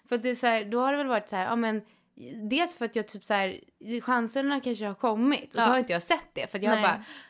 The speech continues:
Speaker 1: börjat prata om något annat
Speaker 2: Ja.
Speaker 1: och de bara, <laughs> fattar inte.
Speaker 2: Nej.
Speaker 1: <laughs> Eh, men, eh,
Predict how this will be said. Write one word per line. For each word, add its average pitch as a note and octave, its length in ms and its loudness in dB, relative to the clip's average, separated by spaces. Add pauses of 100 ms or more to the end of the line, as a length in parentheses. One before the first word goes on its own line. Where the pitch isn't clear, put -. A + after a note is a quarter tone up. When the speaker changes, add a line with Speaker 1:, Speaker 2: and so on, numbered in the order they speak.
(180)
Speaker 1:
börjat A#3+ 180 2
prata A3+ 180 2
om - 20 -4
något F#3 120 -4
annat A#3+ 560 6
Speaker 2:
Ja. B3 80 4
Speaker 1:
och A#3+ 80 4
de B3 180 6
bara, G3 220 6 (320)
<laughs> - 300 2
fattar C4 300 -2
inte. D4+ 280 -4
Speaker 2:
Nej. B3+ 360 4
Speaker 1:
<laughs> B3+ 280 4 (880)
Eh, G#3+ 600 0
men, A3+ 560 0
eh, G#3+ 240 -2